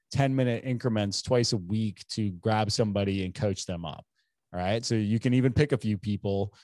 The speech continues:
and come up with ideas for improvement. I mean, this requires a real growth mindset and understanding that my people are not fixed in where they are. It's that they can grow and that the things that they're doing, they can get better at.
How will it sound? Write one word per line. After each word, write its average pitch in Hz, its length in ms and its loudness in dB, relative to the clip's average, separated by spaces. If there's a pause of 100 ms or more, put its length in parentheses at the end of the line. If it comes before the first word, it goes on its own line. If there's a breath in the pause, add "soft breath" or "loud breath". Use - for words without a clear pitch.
(240 soft breath)
and 107 200 0
come 120 180 2
up 117 140 4
with 113 120 4
ideas 107 480 2
for 104 160 -4
improvement. 98 580 0
I - 20 -4
mean, 101 100 0
this 151 180 4
requires 131 500 4
a 113 60 0
real 113 240 2
growth 107 400 0
mindset 95 680 -4
and 101 100 -4
understanding 98 500 -2
that 90 80 -2
my 87 100 -6
people 110 560 0 (340 soft breath)
are 110 160 2
not 113 420 2 (600)
fixed - 580 2
in 127 140 0
where 123 180 4
they 110 160 4
are. 104 680 2 (140)
It's 117 180 -6
that 113 260 0
they 135 120 4
can 131 220 0
grow 107 500 6
and 113 220 -4
that 107 160 -4
the 113 80 0
things 131 280 2
that 123 120 2
they're 110 120 2
doing, 113 360 2
they 104 120 0
can 110 140 -6
get 92 220 -4
better 120 260 2
at. 92 320 -2